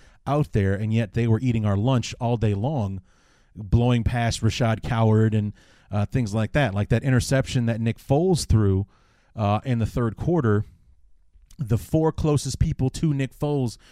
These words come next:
were wearing Carolina Panther uniforms. And you go back and you look at a still image of the moment that, uh, Nick Foles released the football, and not only are there four Carolina Panthers surrounding him,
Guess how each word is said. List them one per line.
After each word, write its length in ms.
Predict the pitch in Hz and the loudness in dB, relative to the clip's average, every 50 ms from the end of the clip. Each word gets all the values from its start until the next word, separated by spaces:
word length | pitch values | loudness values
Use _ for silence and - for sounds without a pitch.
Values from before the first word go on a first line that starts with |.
| - - _ | -20 -12 _
were 80 | - 117 | -4 -2
wearing 260 | 117 139 135 131 131 | 0 0 0 -2 -4
Carolina 440 | - - 143 139 135 131 127 123 117 | -4 -4 -4 -4 -4 -2 -4 -2 -2
Panther 340 | - - - 151 - - 139 | -2 -2 -2 -2 -4 -2 -2
uniforms. 640 | 113 107 101 98 - - 110 87 76 - - - - _ _ _ _ _ _ _ _ - | -2 -2 -2 -4 -6 -8 -10 -10 -12 -14 -20 -20 -20 _ _ _ _ _ _ _ _ -8
And 340 | - 120 117 113 110 107 110 | -4 -2 0 0 0 0 0
you 140 | 117 123 120 | 0 -2 0
go 180 | 113 131 143 | 4 4 2
back 260 | 135 131 143 127 - - | 4 2 0 -2 0 -2
and 120 | 139 131 | 0 0
you 60 | 127 | 0
look 180 | 131 151 147 - | 0 0 0 0
at 80 | 156 | 0
a 60 | 127 123 | 0 0
still 400 | - - - 175 175 170 165 - | -2 0 0 2 2 2 2 0
image 400 | 165 175 165 143 127 123 110 - | -2 -2 0 2 0 0 -2 -2
of 180 | - 127 113 104 | -4 -4 -2 0
the 80 | 113 110 | 0 2
moment 400 | 113 131 139 151 151 151 143 - - - - - - _ _ - | 2 2 2 2 2 0 -2 -6 -14 -20 -20 -20 -20 _ _ -4
that, 380 | 113 127 123 123 123 - - - - - | 0 0 2 2 0 -2 -4 -8 -8 -4
uh, 420 | 123 120 117 113 107 107 101 98 - | -2 -2 -2 -2 -2 -4 -8 -8 -4
Nick 220 | 120 120 135 135 - | -2 -2 -2 -2 -4
Foles 440 | - - 139 131 131 127 110 98 104 | -4 -4 -2 0 0 0 0 -2 -4
released 560 | 113 110 107 117 117 143 156 139 - - - | -4 -2 0 2 2 2 2 2 0 -2 -2
the 80 | 120 120 | -2 -2
football, 640 | - - 165 160 120 - 107 98 95 98 98 104 _ _ _ _ _ _ _ _ _ - | 2 2 0 2 2 2 0 2 2 0 -2 -4 _ _ _ _ _ _ _ _ _ -6
and 440 | - 123 120 117 117 117 113 113 113 | -4 -2 0 0 0 0 0 -2 0
not 200 | 123 135 143 151 | 0 2 4 4
only 280 | 156 160 160 156 151 | 4 4 4 2 2
are 100 | 139 139 | 2 2
there 160 | 139 131 127 120 | 2 4 2 2
four 260 | - - 151 147 139 | 4 4 4 4 4
Carolina 460 | - - 147 139 131 131 131 127 123 | 4 2 0 0 0 0 0 0 0
Panthers 460 | 120 - 147 139 131 - 127 117 - | 0 -2 -2 -2 -2 0 0 -2 0
surrounding 480 | - - 120 120 135 147 156 156 151 147 | 0 -2 0 0 0 0 0 -2 -2 -2
him, 300 | 131 156 156 156 156 | -2 0 0 -2 -2